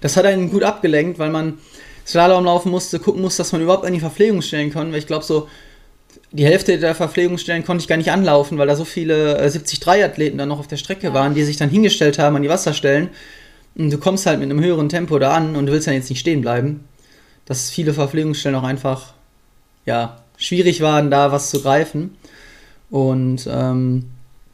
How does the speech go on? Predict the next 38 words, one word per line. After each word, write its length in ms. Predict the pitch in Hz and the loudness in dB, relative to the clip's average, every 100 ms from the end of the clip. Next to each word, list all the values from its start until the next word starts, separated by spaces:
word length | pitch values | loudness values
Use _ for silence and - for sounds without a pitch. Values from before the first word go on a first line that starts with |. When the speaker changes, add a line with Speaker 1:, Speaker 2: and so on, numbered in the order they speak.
| - | -8
Speaker 1:
ja, 140 | 147 135 | 0 4
aber 140 | 135 | 4
wie 80 | 131 | 2
gesagt, 360 | 123 131 - - | 0 -2 -4 -8
dann, 320 | 131 127 127 | -4 -2 -4
äh, 260 | - 131 135 | -8 -8 -4
dann 140 | 143 143 | -2 -2
ge-, 160 | 160 - - - | -2 -6 -14 -10
so 240 | - 156 | -2 0
in 180 | 139 165 | 0 0
dem 100 | 170 | 0
Moment, 280 | 175 185 185 | 2 2 2
wo 40 | |
es 80 | 190 | 0
dann 120 | 196 | -2
schlecht 260 | 185 190 190 | 2 2 2
ging, 140 | 180 | 0
dann 100 | 165 | -2
kamen 200 | 151 165 | -2 0
die 100 | 160 | 2
auch, 200 | 135 135 - _ _ _ _ - | 0 0 -14 _ _ _ _ -10
dann, 320 | 123 127 - - | -8 -8 -10 -18
ich 120 | - | -14
bin 120 | - 156 | -4 0
dann 120 | 151 | 4
ja 80 | 135 | 2
auch 80 | |
stehen 240 | 131 160 165 | 2 0 2
geblieben, 460 | 147 147 151 143 139 | 2 2 2 -2 -4
also, 240 | 135 120 - 127 - - - _ _ _ _ - | -4 -4 -8 -12 -14 -20 -20 _ _ _ _ -8
wenn 120 | 135 | -6
ich 80 | 131 | -4
mich 160 | 135 | -6
übergeben 420 | 143 135 139 147 147 | -6 -4 -2 0 0
hab 160 | 135 | -2
und, 240 | 127 123 123 | -4 -6 -6
äh, 280 | - 131 139 - - - - - - - - - - - - - _ _ | -8 -8 -10 -16 -20 -20 -20 -20 -20 -20 -20 -20 -20 -20 -20 -20 _ _
ja, 240 | - 117 | -8 -6